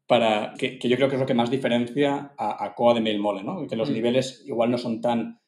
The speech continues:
Speaker 1: descontextualizados, eh, sino que, que están donde están porque tiene sentido también a nivel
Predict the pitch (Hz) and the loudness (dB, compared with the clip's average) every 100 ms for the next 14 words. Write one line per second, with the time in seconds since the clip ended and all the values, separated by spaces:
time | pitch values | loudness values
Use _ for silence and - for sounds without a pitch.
0 | _ - 127 127 117 117 151 110 131 143 | _ -4 -2 0 -2 0 -2 2 2 2
1 | 220 - _ _ _ _ - 113 104 98 | -2 -10 _ _ _ _ -2 0 0 0
2 | 95 92 92 _ _ - 123 107 - 107 | -2 -4 -8 _ _ -4 -2 -2 0 0
3 | 101 - - _ 107 98 95 90 - _ | 0 -4 -18 _ -8 -6 -6 -10 -16 _
4 | _ _ - 120 - 143 147 147 139 131 | _ _ -12 -12 2 4 6 4 6 4
5 | - 147 180 180 135 113 - 110 - 120 | 4 4 4 2 0 0 0 -2 0 -2
6 | 120 117 110 120 123 110 113 117 110 104 | 0 -2 4 4 4 0 0 2 2 4
7 | 110 110 | 2 2